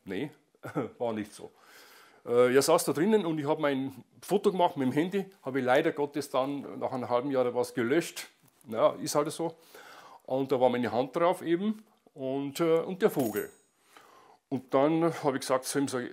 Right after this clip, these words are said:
"Fehlt dir was?" Und dann hab ich seine Flügel genommen, hab's abgegriffen und so weiter und seine Brust und so. Das war alles okay, hat er sich alles bieten lassen. Dann sag ich, "Du, du wollt-, du willst mir wahrscheinlich irgendwas sagen, aber ich versteh's nicht, du musst mir helfen.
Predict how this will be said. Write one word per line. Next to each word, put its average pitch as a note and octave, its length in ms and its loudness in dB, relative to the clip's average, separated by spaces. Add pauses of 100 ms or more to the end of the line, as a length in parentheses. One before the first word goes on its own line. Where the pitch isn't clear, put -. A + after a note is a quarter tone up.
(160)
"Fehlt G#3+ 400 -2
dir D#3+ 140 0
was?" A2 240 -2
Und G2 100 -10
dann G#2+ 80 -4
hab G#2+ 120 -2
ich A#2+ 120 -6
seine G#2+ 240 -6
Flügel G3+ 560 -4
genommen, F3+ 460 -4
hab's C#3+ 260 -2
abgegriffen D#3+ 680 -6
und D3+ 80 -10
so D3 100 -6
weiter D3 180 0
und B2+ 80 -6
seine G#2 200 -8
Brust E3+ 320 -4
und E3 60 -8
so. E3 200 -6
Das - 100 -20
war A#2 120 4
alles D3 160 0
okay, E3 200 -2
hat A#2+ 120 2
er B2 40 -2
sich B2 120 -2
alles E3+ 240 -2 (220)
bieten C#3 200 -6
lassen. G#2 260 -4 (520)
Dann F#2+ 80 -20
sag G2+ 140 -4
ich, A2 80 -4
"Du, A#2 220 -4 (280)
du G#2+ 160 -8
wollt-, C#3+ 320 -4
du B2+ 100 -4
willst E3 220 -6
mir C#3 120 -6
wahrscheinlich A#2 380 -6
irgendwas A#2+ 380 -10
sagen, F2 420 -10 (680)
aber G2+ 140 -10
ich F#2+ 60 -12
versteh's A#2+ 460 -12
nicht, F#2 240 -16
du G#2+ 60 -14
musst A2+ 240 -10
mir A#2 100 -4
helfen. G#2 420 -6